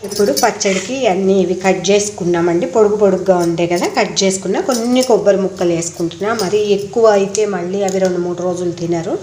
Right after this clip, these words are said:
అందుకని కొంచెం అయ్యేటట్టు, ఈ రోజుకి అయ్యేటట్టు చేస్తున్నాను. అట్లానే పప్పులోకి పచ్చిమిర్చి ఇవి తరిగేసి పెట్టుకున్నాను. ఆ, కుక్కర్ కూడా విజిల్స్ వచ్చేసిందండి.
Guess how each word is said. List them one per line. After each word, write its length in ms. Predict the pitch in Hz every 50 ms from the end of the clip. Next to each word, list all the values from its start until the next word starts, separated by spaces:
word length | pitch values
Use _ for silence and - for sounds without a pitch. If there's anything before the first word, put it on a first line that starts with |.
| - - - - - - - - -
అందుకని 400 | 202 208 202 233 247 339 440 427 - - - - - - -
కొంచెం 340 | 247 240 240 240 - 233 208
అయ్యేటట్టు, 500 | 202 190 180 185 175 185 180 175 - 214
ఈ 160 | 214 226 226
రోజుకి 340 | 214 208 202 196 202 - 196
అయ్యేటట్టు 460 | 180 175 170 170 170 160 214 - 214 - 190
చేస్తున్నాను. 600 | 185 185 180 - - 180 165 160 214 311 359 339
అట్లానే 400 | 277 214 190 - - 202 196 226
పప్పులోకి 760 | 240 - 247 - - - 233 226 220 220 208 214 370 381 381 - - - - - - - 254
పచ్చిమిర్చి 600 | 233 226 - 226 233 226 220 214 214 - 240 233
ఇవి 280 | 220 196 196 220 262 - -
తరిగేసి 460 | 220 196 190 190 190 185 185 180 -
పెట్టుకున్నాను. 720 | - - 165 165 - - - 170 160 160 165 165 175 220 330
ఆ, 1160 | 453 523 427 - - - - - - - - - - - - - - - - - - - - -
కుక్కర్ 400 | - - - - - 240 226 -
కూడా 260 | 214 208 208 208 214
విజిల్స్ 520 | 214 208 202 202 - 196 202 - - -
వచ్చేసిందండి. 1120 | 202 196 - - - 180 180 180 - - 208 185 170 165 170 170 165 160 170 175 240 339